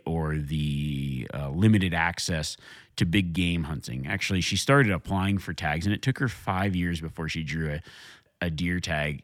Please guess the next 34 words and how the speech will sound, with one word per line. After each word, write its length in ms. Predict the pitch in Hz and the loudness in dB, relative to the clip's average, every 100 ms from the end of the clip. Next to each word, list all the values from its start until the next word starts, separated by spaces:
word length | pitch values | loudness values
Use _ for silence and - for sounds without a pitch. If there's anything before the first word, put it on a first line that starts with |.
| - | -2
in 360 | 92 85 80 | 0 2 0
the 80 | 78 | -2
state 260 | - 90 80 | -2 -2 -2
of 60 | |
Nevada. 480 | 71 69 73 65 58 - - - - - - | -4 -4 -4 -4 -6 -12 -18 -20 -20 -20 -6
So 500 | - 123 120 107 - _ - | 6 10 10 8 4 _ 0
as, 200 | 95 95 | 2 2
like, 160 | 98 | 2
a 60 | 92 | 4
new 300 | 101 104 90 | 6 6 6
hunter 500 | 98 110 95 85 87 | 4 4 2 0 0
that 320 | 87 - - | -2 -4 -4
got 220 | 90 82 | 0 2
into 240 | 85 85 90 | 0 2 0
it 100 | 82 | 2
later 260 | 87 82 | 2 2
in 140 | 73 82 | 0 2
life, 460 | 127 90 85 - _ - _ _ _ - | 2 2 0 -4 _ -20 _ _ _ 4
you 140 | 113 | 6
know, 40 | 101 | 8
the 120 | 95 | 6
opportunities 560 | 95 104 - 120 113 - | 4 2 6 8 8 4
for 100 | 95 | 2
her 140 | 104 | 2
to 120 | - | 4
actually 420 | 92 107 - 117 | 6 6 6 4
get 200 | 90 90 | 4 4
out 220 | 90 107 85 | 4 4 4
and 100 | 95 | 2
go 160 | 98 | 2
hunting 340 | 90 110 104 90 | 4 2 4 2
were 100 | 82 | 0
pretty 260 | 101 82 | 0 0
limited 480 | 71 120 135 - | 4 6 6 4